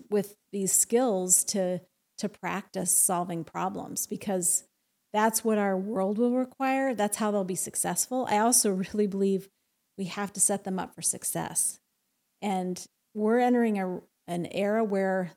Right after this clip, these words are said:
there's not one right answer anymore. And so we can't, we can't train them in a traditional system and then turn them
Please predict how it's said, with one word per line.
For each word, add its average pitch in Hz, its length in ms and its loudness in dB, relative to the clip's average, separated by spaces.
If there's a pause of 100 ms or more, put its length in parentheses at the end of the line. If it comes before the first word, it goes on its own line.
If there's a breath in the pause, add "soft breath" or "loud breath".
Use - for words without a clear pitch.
there's 196 180 -2
not 185 200 -4
one 185 200 -2
right 170 200 -4
answer - 460 -6
anymore. - 520 -10 (140)
And 185 140 -4
so 180 300 0
we 185 240 -4
can't, 202 440 -10 (640)
we 208 100 -2
can't 214 380 -2 (220)
train 208 260 0
them 196 140 0
in 185 80 -4
a 180 80 -4
traditional 180 480 -6
system 185 560 0
and 185 160 -4
then 180 160 -4
turn 190 260 -4
them 185 220 -4